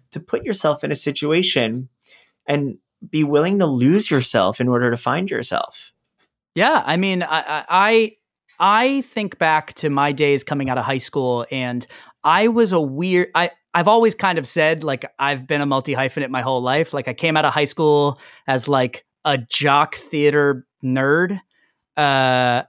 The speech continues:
Speaker 2: I, I did a lot
Speaker 1: Yeah,
Speaker 2: of
Speaker 1: you played lacrosse, right?
Speaker 2: Yeah, I was a, I was a two-sport varsity athlete, and I was very fortunate to go to a school where it wasn't weird to do that and all the musicals. Uh,
Speaker 1: I, me,
Speaker 2: and
Speaker 1: me, me too, except I didn't play, and I just had crushes on all of you.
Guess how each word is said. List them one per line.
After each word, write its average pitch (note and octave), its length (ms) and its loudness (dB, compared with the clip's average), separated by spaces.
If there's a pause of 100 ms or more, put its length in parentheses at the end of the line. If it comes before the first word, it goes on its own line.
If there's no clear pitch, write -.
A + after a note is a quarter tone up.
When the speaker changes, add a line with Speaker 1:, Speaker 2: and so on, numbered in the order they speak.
(140)
Speaker 2:
I, C3+ 360 2
I C3+ 200 0
did D3 200 0
a D3+ 60 2
lot D3+ 220 4
Speaker 1:
Yeah, D3+ 120 4
Speaker 2:
of F#3+ 80 2
Speaker 1:
you A3+ 80 2
played G3+ 300 2
lacrosse, C#3+ 720 0
right? B2+ 340 0 (400)
Speaker 2:
Yeah, G#3 320 4
I F3+ 60 4
was G3 180 0
a, F#3+ 200 0
I F#3 80 2
was F#3+ 140 -4
a E3+ 220 0 (240)
two-sport G#3 600 0
varsity F3+ 420 0
athlete, G#3 600 0
and D#3+ 160 0
I D#3 80 2
was D3+ 120 0
very E3+ 160 4
fortunate F3 460 0
to E3+ 60 -8
go D#3+ 120 2
to D#3 120 2
a D3 40 2
school E3+ 440 0
where D3 140 4
it C3+ 80 2
wasn't D3 340 0
weird D3+ 340 2
to D#3 80 -4
do D3 180 0
that C#3 320 2
and C#3+ 320 0
all C#3+ 260 0
the C#3+ 100 -2
musicals. E3 680 0 (200)
Uh, C#3+ 420 2
Speaker 1:
I, - 80 -2
me, D#3 60 0 (100)
Speaker 2:
and D3+ 180 2
Speaker 1:
me, F#3+ 200 6 (280)
me E3 200 4
too, E3 320 2
except C3+ 440 0
I C3 100 2
didn't C3+ 260 0
play, B2 260 0
and A#2+ 100 2
I A#2 60 2
just A2+ 180 0
had A2+ 140 0
crushes G2+ 400 -2
on F2+ 80 -2
all C2 160 -4
of B1 140 -8
you. A#1+ 140 -6